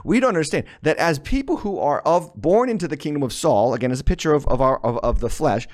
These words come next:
we are destructive by nature. We are tormented by our own desires. We are, um, we are struggling within. So we'll have evil thoughts, murders, fornications, lies, and adulteries in our heart, like Jesus said in Matthew fifteen.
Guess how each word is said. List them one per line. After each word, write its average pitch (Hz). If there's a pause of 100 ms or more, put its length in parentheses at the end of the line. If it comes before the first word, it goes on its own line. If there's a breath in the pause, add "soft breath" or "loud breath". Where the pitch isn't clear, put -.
(360 loud breath)
we 185
are 160
destructive 131
by 117
nature. 107
We 135
are 151
tormented 160
by 127
our 120
own 123
desires. 113
We 180
are, 127 (840 soft breath)
um, 123
we 147
are 139
struggling 175
within. 139 (880)
So 139
we'll 123
have 113
evil 107
thoughts, 180
murders, 135
fornications, 98
lies, 90
and 117
adulteries 101
in 101
our 90
heart, - (120)
like -
Jesus 87
said -
in 82
Matthew -
fifteen. 113